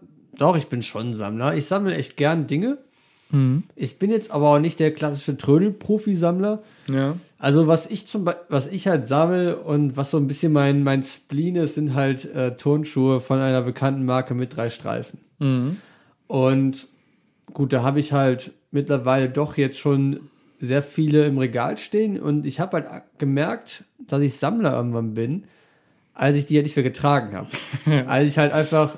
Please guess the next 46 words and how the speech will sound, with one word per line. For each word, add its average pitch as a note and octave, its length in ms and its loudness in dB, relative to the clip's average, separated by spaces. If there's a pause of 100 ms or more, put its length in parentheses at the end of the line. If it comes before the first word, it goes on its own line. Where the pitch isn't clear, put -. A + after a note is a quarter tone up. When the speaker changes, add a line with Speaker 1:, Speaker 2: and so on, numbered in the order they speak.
Speaker 1:
einen C#3+ 80 -12
Schuh F#3+ 180 -6
gekauft A#3+ 480 -2
habe D4+ 160 -6 (200)
Speaker 2:
Mhm. B2+ 340 -4 (260)
Speaker 1:
und D3 160 2
den D3+ 140 4
so, G3 320 2
wie E3 80 4
er C3 100 6
ist, - 320 -6 (280)
einfach G3 320 2
in G3 60 -4
seiner C4 220 2
Karton F#3 600 0 (160)
bei C#3+ 120 0
Speaker 2:
Mhm. E3+ 60 2
Speaker 1:
mir G#3+ 80 2
in, B3 100 0
in - 120 -6
den C#4 100 -4
Schrank G#3+ 180 -2
gestellt A2 320 -4
habe. G2+ 140 -10 (160)
Speaker 2:
Ja. C3+ 220 -2 (320)
Speaker 1:
Und F3 180 0
einfach, G3+ 380 0 (180)
da F3+ 100 -2
steht, - 320 -4
da G3+ 120 2
ist C4 200 0
er B2 80 4
jetzt, A2 180 -4
ne? D3+ 120 2
Ich F#3 180 -2
weiß, A3+ 300 2
ich C3+ 160 -4
weiß F3+ 220 2
für D#3 80 0
mich B2 160 -4
selber, C#3 500 0 (100)
ich B2+ 220 -10
hab G#2 160 -6
ihn. F3+ 260 -4 (800)
Speaker 2:
Mhm. C3 260 0
Speaker 1:
Aber, C3 480 2